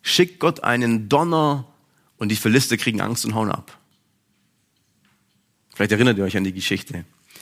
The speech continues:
Und da hinein ist also Samuel nicht nur Fürbitter, sondern auch ein Glaubensvorbild, der das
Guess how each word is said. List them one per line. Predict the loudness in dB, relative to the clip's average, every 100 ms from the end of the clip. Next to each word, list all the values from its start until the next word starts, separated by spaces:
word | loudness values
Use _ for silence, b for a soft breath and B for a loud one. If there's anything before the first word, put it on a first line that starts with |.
| B B B
Und | -4 0
da | 2 4
hinein | 4 2 2
ist | 0 0
also | 0 2
Samuel | 2 2 4 4
nicht | 4 4
nur | 2 2
Fürbitter, | 0 0 2 0 0
sondern | 2 2
auch | 2 0
ein | -2 0
Glaubensvorbild, | 0 0 0 -2 0 2 2 2 -2 B B
der | 2 2 -2 -12 _ _ _ -2
das | 0 0 -2